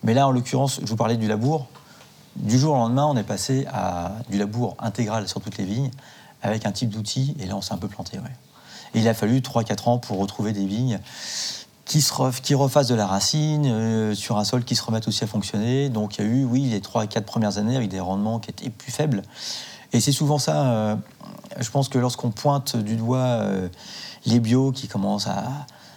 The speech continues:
à, à faire de la bio, justement, euh, à arrêter les désherbants, à se remettre à labourer, c'est pas la bio qui va faire que les rendements sont moins. C'est qu'on casse un système où les vignes sont habituées à être nourries en surface par des engrais minéraux, qui sont des petits engrais, euh,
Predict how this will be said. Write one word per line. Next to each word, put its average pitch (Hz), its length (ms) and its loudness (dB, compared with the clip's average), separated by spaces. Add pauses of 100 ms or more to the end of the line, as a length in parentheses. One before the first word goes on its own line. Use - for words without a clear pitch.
(160)
à, 104 400 0
à - 40 0
faire - 160 0
de 95 40 2
la 107 80 2
bio, 143 200 4
justement, 117 500 0
euh, 98 220 -2
à 95 120 -2
arrêter 95 260 -4
les 101 80 0
désherbants, 113 520 2
à 110 40 0
se - 80 -4
remettre 98 240 -2
à 101 40 0
labourer, 107 440 0 (840)
c'est 131 180 0
pas 156 140 6
la 110 140 4
bio 131 260 0
qui 127 200 -6
va 90 80 -2
faire 104 200 -4
que - 60 -14
les 101 80 -2
rendements 92 240 -2
sont - 160 -6
moins. 90 160 -4 (380)
C'est - 140 0
qu'on 117 140 0
casse 175 260 2
un 135 60 2
système 117 520 0 (500)
où 151 80 4
les 135 140 6
vignes 139 160 2
sont 120 160 -2
habituées 117 520 0
à 104 60 0
être 101 160 -6
nourries 110 200 0
en 95 60 -4
surface - 540 -2 (300)
par 107 120 4
des 104 120 0
engrais 110 260 0
minéraux, 104 440 0 (240)
qui - 120 -8
sont 104 100 0
des 101 100 0
petits 104 220 -2
engrais, 101 340 -2
euh, 92 120 -4